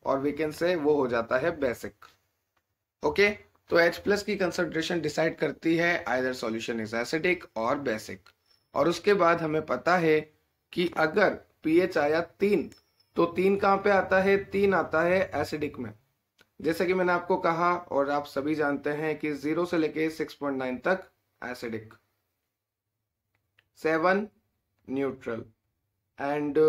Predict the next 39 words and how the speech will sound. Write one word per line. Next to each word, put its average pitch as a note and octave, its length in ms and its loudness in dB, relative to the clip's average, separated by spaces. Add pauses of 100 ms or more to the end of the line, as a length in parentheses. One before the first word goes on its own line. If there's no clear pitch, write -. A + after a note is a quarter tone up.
(140)
सेवन D#3 340 0
पॉइंट E3+ 440 2
वन D#3+ 240 2
से F3 160 0
लेके D#3 360 0
फोर्टीन E3+ 680 -2
तक B2+ 240 -4 (680)
बेसिक, B2 600 -6 (180)
और B2+ 160 -2
we C3+ 140 -4
can C#3 140 -4
say F3+ 180 0
alkaline। A2 460 -4 (1000)
ओके, F#3 300 0 (800)
यहाँ C#3 200 0
पे D3+ 120 0
आपको D3 220 -2
बता C3+ 240 0
रखा D#3 240 0
है D#3 140 2
कि D#3 220 0
स्केल D3+ 380 -2
कहाँ D3+ 220 0
से D#3 120 -6
कहाँ D3 240 -2
तक D3+ 200 -4
है, E3 160 2
ज़ीरो C#3 320 -2
से C#3+ 100 -8
लेके C#3 260 -4
फोर्टीन A#2+ 440 -6
तक D3+ 220 -4
है। E3 320 -2 (380)
और E3 320 2
एक F3 160 2
बात F3+ 200 4
और G3 100 6
ध्यान E3+ 260 2
रखना, E3+ 260 0